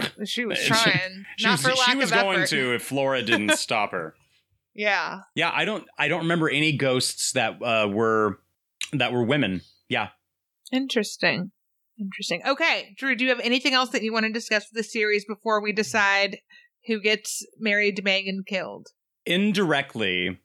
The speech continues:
Speaker 2: from the series, I know that the creator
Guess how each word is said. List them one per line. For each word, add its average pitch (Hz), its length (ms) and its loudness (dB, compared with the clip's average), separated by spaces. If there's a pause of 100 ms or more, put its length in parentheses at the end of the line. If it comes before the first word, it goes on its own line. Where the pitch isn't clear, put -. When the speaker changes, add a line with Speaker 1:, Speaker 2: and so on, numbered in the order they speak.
(380)
Speaker 2:
from 117 220 2
the 113 80 0
series, 104 460 2
I 107 100 2
know 110 140 0
that 107 200 0
the 98 440 0
creator 104 640 0